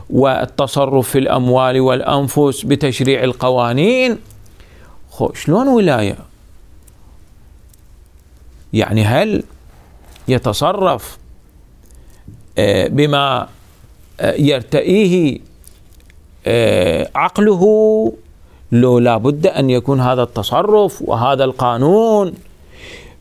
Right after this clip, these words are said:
آه، م-، يعني متطابقًا مع، مع مصلحة الناس، يراعي فيه مصالح الناس والمسلمين من جهة، ويراعي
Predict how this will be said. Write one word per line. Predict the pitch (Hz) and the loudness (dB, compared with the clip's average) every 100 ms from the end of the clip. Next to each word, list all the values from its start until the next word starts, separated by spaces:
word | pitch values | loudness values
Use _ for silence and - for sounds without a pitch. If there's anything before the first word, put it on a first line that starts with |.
| - - - - - - | -20 -20 -20 -20 -16 0
آه، | 170 175 175 | 0 2 -2
م-، | 190 208 - 185 | -2 -4 -2 0
يعني | 127 120 127 131 | 0 0 0 0
متطابقًا | 147 147 147 135 165 247 302 302 277 | 2 0 0 -2 0 2 2 0 -2
مع، | 285 269 254 254 | 0 2 2 2
مع | 220 226 | 0 2
مصلحة | 220 202 214 170 175 | 0 0 -2 -2 -2
الناس، | 185 156 143 113 - - - - - - - - - - - | 0 2 2 0 -4 -10 -16 -20 -20 -20 -20 -20 -18 -8 0
يراعي | 151 180 254 302 285 262 233 | 4 4 4 2 2 0 0
فيه | 233 262 240 | 0 2 2
مصالح | 247 196 208 233 226 202 | 0 -2 0 0 0 -2
الناس | 185 160 208 240 220 - | -2 2 2 2 0 0
والمسلمين | 160 147 147 - 143 147 214 233 214 151 - - - - - - - | 2 2 2 0 0 2 2 2 0 -2 -6 -16 -20 -20 -20 -12 -4
من | 151 185 | -2 0
جهة، | 160 208 - - - - - - - - 147 | -2 -4 -6 -14 -20 -20 -20 -18 -14 -12 -4
ويراعي | 151 190 202 208 254 311 294 285 302 294 277 | 2 4 4 4 4 4 2 0 2 2 0